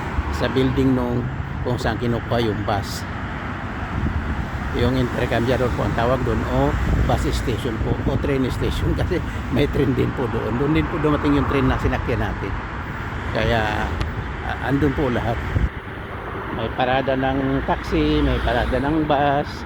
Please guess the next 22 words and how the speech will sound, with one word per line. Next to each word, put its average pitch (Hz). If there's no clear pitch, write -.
at 143
may 139
parada 123
ng 110
train. 120
<laughs> -
Kaya 143
sama-sama 117
po -
sila 110
doon. 110
Lahat 120
ng 127
mga 123
sumasakay, 120
kung 117
saan 113
man 117
ang 113
punta, 104
pwede 120
magpunta 113